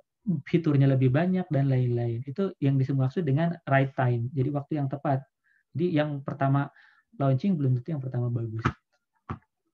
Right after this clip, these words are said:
Nah, ini yang biasa kita lakukan di awal, itu adalah find and know what customer wants. Jadi lakukan, eh, pemilahan atau pe-, atau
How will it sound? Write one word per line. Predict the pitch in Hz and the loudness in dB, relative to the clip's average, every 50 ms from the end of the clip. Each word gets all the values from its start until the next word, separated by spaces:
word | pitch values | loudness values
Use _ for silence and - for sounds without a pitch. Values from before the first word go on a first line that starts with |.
| _ _ _ _ _ _ _ _ _ _ _ _ _ _ _ _ - - | _ _ _ _ _ _ _ _ _ _ _ _ _ _ _ _ -4 -2
Nah, | 123 | 0
ini | 123 143 170 175 | 2 2 2 2
yang | 170 | 2
biasa | 156 143 139 135 139 143 135 | 2 2 2 2 0 -2 -2
kita | 151 139 143 139 | -2 -2 0 2
lakukan | 135 135 127 139 147 139 135 | 2 2 2 0 0 0 0
di | |
awal, | - - 127 135 156 170 180 190 202 - _ - - _ _ _ _ _ - | 0 2 2 4 4 4 2 0 -2 -8 _ -20 -20 _ _ _ _ _ -12
itu | 135 135 175 | -6 -4 -2
adalah | 151 135 135 135 135 135 156 165 147 - | 0 2 2 4 4 2 2 0 -6 -4
find | - 160 160 160 147 | -4 -4 -2 -2 0
and | 143 | 0
know | 143 147 156 151 139 127 120 117 _ _ _ - - | 0 0 2 2 0 0 -2 -4 _ _ _ -10 -8
what | 135 135 | -8 -4
customer | - 135 135 - 139 131 131 135 | -4 -4 -2 -2 -2 0 0 0
wants. | 127 127 127 127 131 127 - _ _ _ _ _ _ _ _ _ _ _ _ _ _ _ | 0 0 0 0 -2 -4 -8 _ _ _ _ _ _ _ _ _ _ _ _ _ _ _
Jadi | - 127 120 147 147 | -4 -2 0 0 0
lakukan, | 143 135 143 135 135 143 139 139 135 135 131 131 127 131 127 127 127 131 - _ _ _ _ _ _ _ _ _ _ _ - 135 | 0 0 0 -2 0 2 4 4 4 4 2 2 2 2 2 2 0 0 -4 _ _ _ _ _ _ _ _ _ _ _ -4 -2
eh, | 127 127 127 127 123 127 127 127 127 | 0 0 2 0 0 0 0 -2 0
pemilahan | - 135 127 127 135 139 143 131 143 143 139 139 135 | 2 4 4 6 6 4 4 4 2 2 0 -2 -2
atau | - _ | -6 _
pe-, | - 135 135 131 131 131 131 135 - _ _ - - | -2 0 2 2 2 2 2 0 -4 _ _ -8 -4
atau | 143 139 143 139 | -4 0 2 2